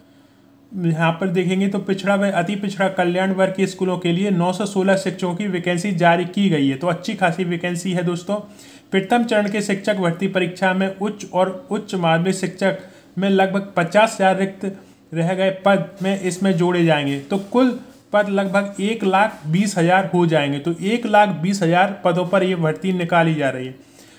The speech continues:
पाँच नवंबर से रजिस्ट्रेशन एवं शुल्क भुगतान की शुरुआत होगी।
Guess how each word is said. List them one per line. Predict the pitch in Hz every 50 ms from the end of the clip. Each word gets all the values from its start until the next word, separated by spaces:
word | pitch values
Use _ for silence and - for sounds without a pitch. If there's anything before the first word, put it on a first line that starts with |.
| - _ _ -
पाँच | 175 185 202 226 220 - 220
नवंबर | 214 208 208 208 196 202 196
से | 196 - 214
रजिस्ट्रेशन | 185 175 170 170 165 - 196 180 - 202 202 196 175
एवं | 180 190 190
शुल्क | - - - 190 196 202 202 - - - - _ -
भुगतान | 160 160 165 - 196 185 185 185
की | 170 - 208
शुरुआत | - - 190 190 185 180 180 180 175 170
होगी। | 175 170 165 151 135 127